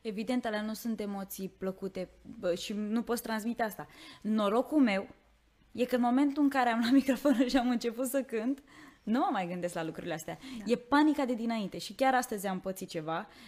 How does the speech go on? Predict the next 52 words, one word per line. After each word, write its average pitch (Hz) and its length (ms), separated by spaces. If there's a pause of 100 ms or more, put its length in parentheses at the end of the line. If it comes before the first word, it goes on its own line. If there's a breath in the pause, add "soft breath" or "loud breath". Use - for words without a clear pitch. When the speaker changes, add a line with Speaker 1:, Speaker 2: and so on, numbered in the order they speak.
(160 loud breath)
Speaker 1:
Uh, 202 360
a, 202 400
uh, 185 200
postat, 240 500
uh, 240 260
de 226 60
la 214 100
cântarea 214 360
de 196 80
aseară 233 320
Daniel 247 300
Buzdugan 196 480
un 220 100
clip 214 240
cu - 120
mine 254 180
de 247 100
dinainte 254 420
să 254 140
intru. 180 280
Băieții 220 400
din, 190 260
din 185 140
trupă 190 240
cântau 175 340
intro-ul 254 380
și 269 280
eu, 196 340 (380 soft breath)
înainte 233 440
să 226 140
intru, 311 240
când 381 140
a - 20
început 320 260
să 349 60
mă 330 60
filmeze, 370 340
eu 403 60
nu 427 80
mi-am 370 120
dat 285 100
seama 247 260
că 240 80
mă 208 80
filmează. 302 400
Faza 415 220 (100)
e - 20
că 415 180 (520 soft breath)
fața 392 360
mea 403 260 (200)
spunea 415 340 (220)
panică 453 360